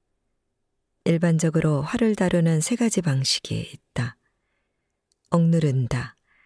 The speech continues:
아니면 시쳇말로 "뭐래?" 하며 무시한다. 배우자나 직장 상사가 화나게 하면 쓴 웃음으로 참아야 된다고 배웠다. 철저히 내면화가 이루어져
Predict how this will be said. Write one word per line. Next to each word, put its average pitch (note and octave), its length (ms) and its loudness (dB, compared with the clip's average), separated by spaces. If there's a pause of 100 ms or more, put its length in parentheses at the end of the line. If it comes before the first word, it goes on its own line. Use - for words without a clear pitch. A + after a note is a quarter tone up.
(560)
아니면 C#3+ 640 0
시쳇말로 D#3+ 840 0 (220)
"뭐래?" C#3+ 520 0 (260)
하며 C3 520 -2
무시한다. D3+ 640 0 (1000)
배우자나 D#3 760 2 (100)
직장 E3+ 400 0
상사가 D3+ 640 0
화나게 G3 460 0
하면 B2+ 280 -2 (460)
쓴 G#3 240 2
웃음으로 E3+ 640 2
참아야 A3 500 2
된다고 B2 640 -2
배웠다. - 560 -6 (960)
철저히 E3+ 640 2
내면화가 E3+ 680 2
이루어져 D3 680 0